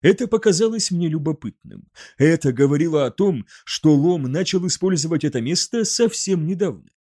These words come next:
Запах настиг нас еще до того, как мы спустились до конца. "Кровь!" произнес Гранах.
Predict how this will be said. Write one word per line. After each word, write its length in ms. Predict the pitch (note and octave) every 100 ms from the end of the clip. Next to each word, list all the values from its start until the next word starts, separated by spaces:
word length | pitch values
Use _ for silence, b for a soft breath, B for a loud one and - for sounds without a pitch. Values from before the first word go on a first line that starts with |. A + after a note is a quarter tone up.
| _ _ -
Запах 580 | B2+ C#3+ F3+ F3 D3+ D3+
настиг 420 | D#3 - G#3+ -
нас 280 | F#3 G3+ F3+
еще 300 | F3+ - F3+
до 200 | C3 E3+
того, 480 | C3+ A2+ F3+ F#3 b b -
как 240 | G3 G3
мы 160 | G3+ B3
спустились 680 | - A3+ - G3 F3 D#3 B2+
до 100 | C#3
конца. 420 | C3 G#2+ - - _ _ _ _ _ _ -
"Кровь!" 720 | D#3+ E3 D3+ B2 - - _ _
произнес 540 | D3+ E3+ D#3+ C#3 B2 G#2
Гранах. 360 | D#3 C#3 -